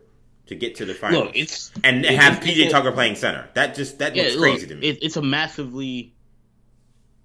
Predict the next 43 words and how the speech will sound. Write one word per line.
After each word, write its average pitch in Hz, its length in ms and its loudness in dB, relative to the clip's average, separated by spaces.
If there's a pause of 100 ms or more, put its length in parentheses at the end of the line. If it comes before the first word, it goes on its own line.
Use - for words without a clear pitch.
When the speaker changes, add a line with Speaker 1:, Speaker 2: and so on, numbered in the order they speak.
(260)
Speaker 2:
it, 143 120 -10
it's 160 200 -8
a 165 80 -6
fun 131 320 -6
idea, 82 360 -8
man. 76 280 -18
Like, 90 400 -6 (420)
I 135 140 -2
think 147 300 -4
Morey 135 760 -4 (180)
and 107 240 -10
D'Antoni 107 560 -4
know 101 240 0
this 101 180 -6
is 92 80 -10
the 85 180 -6
end. 104 280 -4 (800)
Speaker 1:
I 90 220 2
Speaker 2:
Like, 92 80 -4
they 98 80 -2
Speaker 1:
do 98 80 0
agree 104 120 -4
Speaker 2:
smell 107 160 0
Speaker 1:
with 123 80 2
Speaker 2:
it. - 80 -8
Speaker 1:
that. - 140 -20 (760)
Speaker 2:
I 98 60 -2
think 98 160 0
they 92 100 0
know 104 200 2
Fertitta's 110 720 2
got 95 180 0
his 92 160 -2
hands 107 400 -4
on 101 160 -4
the, 90 300 -4
on 87 220 -8
the, 82 300 -6 (440)
on 87 100 -6
the 90 80 -2
panic 117 380 -2
button 123 360 0 (520)
and 92 120 -8